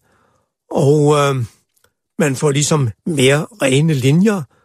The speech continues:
var jo et af målene for, øh, modstandsbevægelsen. Øhm,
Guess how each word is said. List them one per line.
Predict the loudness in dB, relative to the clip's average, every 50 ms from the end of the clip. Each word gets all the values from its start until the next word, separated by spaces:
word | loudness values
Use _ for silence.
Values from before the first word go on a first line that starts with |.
| _ _ _ _ _ _ _ _ _ _ _ -6 -2
var | 0 0
jo | 2 2
et | 2 2
af | 0 0
målene | 0 0 -2 -2 -6 -6 -6 -6 -8
for, | -10 -8 -6 -6 -6 -6 -8 -10 -8
øh, | -4 -2 0 0 2
modstandsbevægelsen. | 2 2 0 0 -2 -6 -6 -6 -4 -2 -2 -2 -2 -4 -6 -8 -6 -4 -2 -2 -4 -4 _ -16 _ _ _ _ _ _ _ _ _ _ _ 0
Øhm, | 2 4 4 4 4 2 0 -2 -6